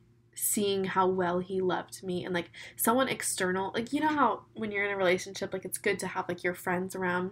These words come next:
so, like, they can kind of have an eye on your relationship to catch red flags? Well, for me, like, I'm really close with my family, and so their opinions on it really mattered, and they just adored him, and they,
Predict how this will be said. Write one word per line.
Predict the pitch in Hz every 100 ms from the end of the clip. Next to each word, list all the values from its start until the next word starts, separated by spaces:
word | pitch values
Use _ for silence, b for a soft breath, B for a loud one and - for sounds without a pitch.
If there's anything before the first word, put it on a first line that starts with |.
| -
so, | -
like, | 180
they | 180
can | 180 185
kind | 185
of | 185
have | 185
an | 185
eye | - 175
on | 190
your | 190
relationship | 180 180 214 202 190
to | -
catch | - 180 -
red | 180 -
flags? | 151 151 202 254 - B B B B B B
Well, | 214
for | 208 196
me, | 196 214
like, | 196
I'm | 185 202
really | 190 185
close | - 180
with | 180
my | 165
family, | - 196 208 185 170
and | 185
so | - - - -
their | 180 214
opinions | 240 185 180 170 175
on | 170 180
it | 175
really | 202 180
mattered, | 175 175 208 190
and | 175 175
they | 180
just | 196 202 -
adored | 180 - 190 202 196
him, | 185 175
and | 175
they, | 170 185